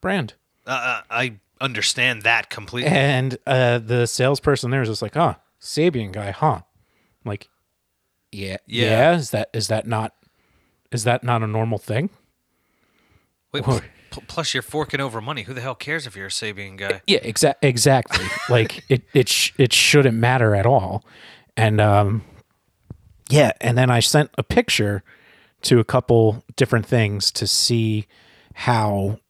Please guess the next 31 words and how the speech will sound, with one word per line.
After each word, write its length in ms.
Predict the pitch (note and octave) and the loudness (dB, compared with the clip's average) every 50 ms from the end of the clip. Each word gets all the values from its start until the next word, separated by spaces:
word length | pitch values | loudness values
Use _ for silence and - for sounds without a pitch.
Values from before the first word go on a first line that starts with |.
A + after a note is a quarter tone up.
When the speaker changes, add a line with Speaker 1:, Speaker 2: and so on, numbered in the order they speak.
| _ _ _ - | _ _ _ -6
Speaker 1:
um, 480 | - G#2 G2+ G2 F#2 F2 F2 G2 G#2 - _ _ _ _ _ _ _ _ _ _ _ _ _ _ _ _ _ _ _ _ _ _ _ _ | -4 -2 -2 -2 -4 -6 -8 -12 -14 -16 _ _ _ _ _ _ _ _ _ _ _ _ _ _ _ _ _ _ _ _ _ _ _ _
you 80 | C3+ B2+ | 0 2
know, 120 | A#2+ A#2+ | 2 4
like, 160 | A#2+ B2 A#2+ - | 2 2 0 2
"Hey, 180 | G3 G#3+ F#3 D#3+ | 2 2 2 2
check 200 | - F#3 - F#3+ | 0 -2 0 0
out 140 | F#3 F3+ | 0 0
my 100 | F3 F#3 | 0 0
new 140 | F#3 F#3+ F#3 | 2 2 2
setup." 460 | F3 - - G#3 F3 C3 G#2 G2 - | 2 4 4 4 6 4 2 0 -2
And 140 | A#2+ A#2 A#2 | -2 0 0
I 40 | A2+ | 2
had, 240 | A2+ A#2+ A2 G#2+ A2+ | 2 2 0 0 0
like, 240 | G#2+ G#2 - - _ _ - | -2 -2 -2 -6 _ _ -4
somebody 400 | - A#2+ G#2+ G#2 G#2+ G#2+ A2 A2 | -2 -2 0 0 2 2 2 2
I 120 | G#2+ G#2+ | 2 0
know, 200 | A2 C3 C#3+ A#2+ | 2 2 2 2
like, 240 | G2 G2+ G2+ - A#2 | 0 -2 -4 -6 -8
s-, 560 | A2 - _ - _ - - - - - - _ | -8 -8 _ -20 _ -18 -12 -10 -10 -10 -10 _
s-, 100 | - - - - - | -16 -16 -16 -18 -16
same 300 | - - - D3 C3 C3 | -10 -4 -2 -2 -2 -2
comment. 320 | B2+ - F#3+ E3 A2+ F2 - _ _ _ _ _ _ _ _ | 0 0 0 0 0 -4 -8 _ _ _ _ _ _ _ _
"Oh, 60 | D#3 C#3+ G#2+ | -2 0 0
Sabian 420 | F#2 - C#3+ D3+ D3+ A#2 G2 F#2 | 0 0 0 0 0 -2 -4 -6
guy, 160 | F#2+ G#2 F#2+ F#2 | -6 -8 -6 -6
huh?" 220 | G2 G#2+ A#2 C#3 D3 - _ _ _ _ _ _ _ _ _ _ _ _ _ _ | -6 -4 -4 -4 -6 -8 _ _ _ _ _ _ _ _ _ _ _ _ _ _
Like, 140 | B2 A2+ A2 | -6 -2 -2
is 80 | C3 A2+ | -2 0
that 180 | D#3+ F3 F3+ E3 | 2 0 2 2
not, 240 | F#3 F3 F#3+ - - _ | 0 0 -2 -2 -4 _
like, 380 | C#3+ C3 A#2 - - - - | 0 0 0 0 -6 -14 -18